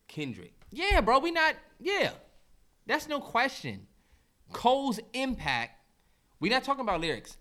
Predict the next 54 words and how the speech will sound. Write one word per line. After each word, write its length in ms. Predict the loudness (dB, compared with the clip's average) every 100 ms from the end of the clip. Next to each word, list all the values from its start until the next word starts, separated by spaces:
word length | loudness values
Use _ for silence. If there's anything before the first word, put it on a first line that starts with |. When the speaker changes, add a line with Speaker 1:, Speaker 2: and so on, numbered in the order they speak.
| -6
Speaker 2:
His 240 | -2 -2 -2
impact 460 | -4 -4 -2 -2 -2
alone 500 | -4 -2 -2 -2 -4
puts 280 | -6 -6 -4
him 180 | -6 -6 -6
in 160 | -2
that 180 | -2 -4
conversation. 640 | -4 -6 -6 -10 -12 -12 -12
Speaker 1:
Mm-hmm. 240 | -12 -12 -16 _ _ -10
Speaker 2:
You 100 | -4
feel 180 | -4
me? 140 | -4 -10 -20 _ _ -8
You 100 | 0
got, 260 | 0 0 -6 _ _ _ _ _ _ _ _ _ _ _ _ _ _ _ _ _ _ _ _ -10
J. 200 | 0 0
Cole 200 | 2 0
hadn't 260 | 2 -2 -2
dropped 240 | -4 -4
for 120 | -4 -4
a 20 |
long 280 | -2 -2 0
time. 200 | -2 -2
Then 100 | -2
when 80 | -4
he, 80 |
you 200 | -6 -6
know 60 | -6
what 60 | -4
I'm 40 |
saying? 120 | -6
He's 140 | -6 -6
one 140 | -6
of 60 | -6
those 60 |
people 120 | -6
that 120 | -4 -4
don't 160 | -4
have 160 | -4 -8
to 60 |
drop, 500 | -6 -2 -2 -4 -14 _ _ _ -8
and 120 | -4
he 80 | -4
can 140 | -4 0
Speaker 1:
And 80 |
Speaker 2:
drop 120 | 2 2
Speaker 1:
he 40 |
do 40 | 2
Speaker 2:
whenever, 240 | 0 0
Speaker 1:
it. 80 | -2
Speaker 2:
and 120 | -4
it's 120 | -6
just 180 | -8 -8
gonna 160 | -8 -6
be, 400 | -8 -8 -10